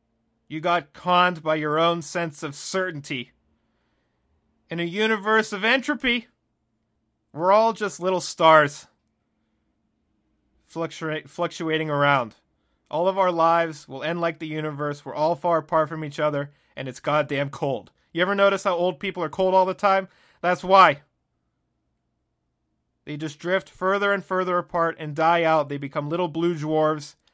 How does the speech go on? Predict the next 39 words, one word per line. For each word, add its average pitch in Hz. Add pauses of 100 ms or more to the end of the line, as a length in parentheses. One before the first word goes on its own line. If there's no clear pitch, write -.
in 151
the 139
universe 160
of 139
life. 135 (1400)
I 156
say 196
blue 170
dwarves, 156
you 190
know, 208
that's 262
even 151
appropriate. 127 (1200)
Because 170
a 180
lot 196
of 196
the 190
eight 165
ladies 170
have, 156
uh, 147
blue 156
hair 160
and 151
they, 143
uh, 143
lose 147
height 151
after 127
a 127
couple 135
of 123
years. 120
So 139
there 165
you 175
go. 175